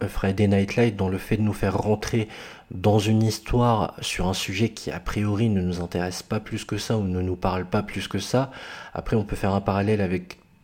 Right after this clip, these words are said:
d'autres séries féministes qui se déroulent dans les années soixante. C'est pas ce qui manque ces dernières années. J'ai pas pu m'empêcher de faire un parallèle avec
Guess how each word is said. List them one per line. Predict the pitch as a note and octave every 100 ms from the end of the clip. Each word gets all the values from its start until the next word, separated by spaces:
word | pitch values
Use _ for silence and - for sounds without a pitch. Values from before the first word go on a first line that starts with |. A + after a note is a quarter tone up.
| G#2+
d'autres | G#2 D#3 - A#2+
séries | - A#2 A#2+
féministes | - G#2+ A2 A#2 -
qui | - F#2+
se | F2+ - -
déroulent | G#2+ G2+ A#2 G#2 - D#2+
dans | G2 F#2
les | F#2 F2+
années | F#2+
soixante. | F#2 G2 G2 C3+ D#3 -
C'est | - -
pas | -
ce | G#3
qui | -
manque | A3+ A3
ces | F#2+
dernières | F#2 F#2 F#2 F#2+
années. | G#2 D3 - -
J'ai | F#2
pas | F#2+ - B2+
pu | -
m'empêcher | A#2 G2+ G#2 -
de | A2
faire | - G2+
un | G2
parallèle | G2+ G2 F#2+ G#2 G#2 - - - -
avec | F#2+ F#2 G#2 G#2+